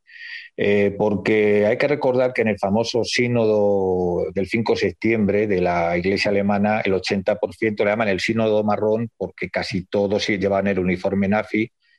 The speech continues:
y nace una teología prácticamente, bueno,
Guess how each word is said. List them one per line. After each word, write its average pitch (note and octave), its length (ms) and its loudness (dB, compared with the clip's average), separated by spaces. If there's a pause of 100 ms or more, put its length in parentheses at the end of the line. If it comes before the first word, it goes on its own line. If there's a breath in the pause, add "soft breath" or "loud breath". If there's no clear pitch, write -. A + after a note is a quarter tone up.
(100)
y A2 100 0
nace A2 300 2
una A2 240 0
teología G#2+ 640 0
prácticamente, F#2 1500 -2 (180)
bueno, F3 200 -2